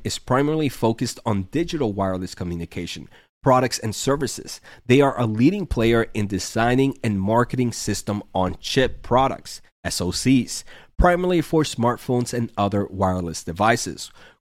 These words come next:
Qualcomm is well known for its Snapdragon processors, which are used in many popular Android smartphones. In addition to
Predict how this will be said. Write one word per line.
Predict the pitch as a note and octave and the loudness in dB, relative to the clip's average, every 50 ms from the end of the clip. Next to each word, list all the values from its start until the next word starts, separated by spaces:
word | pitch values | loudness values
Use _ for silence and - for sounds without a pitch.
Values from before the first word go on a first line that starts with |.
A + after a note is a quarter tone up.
| _ - | _ 6
Qualcomm | D3 C3 C3+ - D3+ C3 B2 | 6 6 6 4 0 0 0
is | - - A2 | -2 0 0
well | A2+ A#2 A#2 | 2 2 2
known | A2+ A2+ A2+ A2+ | 2 2 0 0
for | - - A2+ G#2 | -2 -2 -2 -2
its | F#2+ - - | -2 -2 -4
Snapdragon | - G#2 G#2 G#2+ G#2+ - - - G#2 G2+ - G2 F2 | -2 0 0 2 0 0 0 2 2 2 0 -2 -6
processors, | - - - A#2 C3 C#3 C3+ - - - - G#2+ G#2 G2 - - - - - - _ | -6 -6 -4 0 0 0 0 0 -2 -2 0 0 -2 -2 -4 -8 -16 -20 -20 -8 _
which | C3 B2 - - | -4 -2 0 2
are | C3 | 2
used | A#2+ A2+ A#2+ C#3+ D#3+ D#3+ - | 4 6 6 6 6 4 2
in | - C3 D3 C#3 B2 | 0 -2 0 0 2
many | A2 G#2 G#2 G#2 G#2+ A2+ A2 | 2 4 4 4 2 2 0
popular | - - G#2 F#2 F2 - F2+ F2+ F2+ - - - | 0 -2 -2 -2 -2 -2 -4 -4 -4 -4 -4 -4
Android | G2 F#2 F2+ - F2+ F2 - | -4 -4 -2 -4 -6 -8 -8
smartphones. | - - A#2+ C3 A#2 - - G#2+ F2+ D2 - - - - - - _ _ _ | -4 -2 -2 -2 -2 -2 -6 -6 -6 -6 -8 -12 -16 -18 -20 -20 _ _ _
In | B2+ C3 | 4 4
addition | A#2 - - - C#3+ D#3 F3 F#3+ - - G3+ - | 4 2 0 2 6 6 6 6 4 0 -4 -4
to | - - F3+ D#3 | -2 -2 -2 0